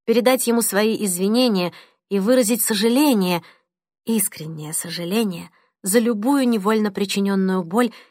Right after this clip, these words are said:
и в заключении освободить его от каких бы то ни было обязательств.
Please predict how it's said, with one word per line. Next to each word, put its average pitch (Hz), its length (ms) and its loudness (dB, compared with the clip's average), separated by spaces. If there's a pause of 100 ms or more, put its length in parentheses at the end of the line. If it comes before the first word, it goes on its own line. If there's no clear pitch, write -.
и 233 60 -4
в 202 60 -4
заключении 226 640 0
освободить 196 800 -4
его 214 160 -2
от 208 160 -2
каких 196 360 -4
бы 214 100 -2
то 220 100 -4
ни 226 140 0
было 220 220 2
обязательств. 220 840 -2